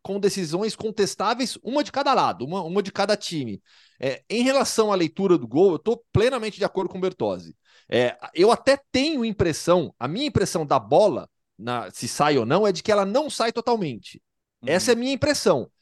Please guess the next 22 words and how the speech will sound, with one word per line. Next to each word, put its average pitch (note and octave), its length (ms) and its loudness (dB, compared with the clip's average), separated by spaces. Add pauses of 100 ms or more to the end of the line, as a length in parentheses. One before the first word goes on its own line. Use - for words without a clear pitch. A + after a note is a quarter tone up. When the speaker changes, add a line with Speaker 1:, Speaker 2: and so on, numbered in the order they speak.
(100)
Speaker 1:
mas C3+ 440 0
é B2 60 -2
impossível, F#3 840 0
pelas D3+ 300 0
imagens C3 460 -2
disponíveis, F3+ 580 -2
você, G#3 380 -2 (300)
é, F3 100 -4
comprovar G#3 680 2
isso. C#3 320 -6 (120)
Então, A#2+ 260 -8 (360)
tem F3 120 0
que - 80 -8
seguir. G#3+ 420 0 (500)
Quanto A3+ 340 4
à D#3+ 60 2
falta, D#3+ 640 2
pra C#3+ 120 2
mim C3+ 140 -4
ela F#3+ 140 2
é G3+ 40 0
claríssima, F3+ 800 -2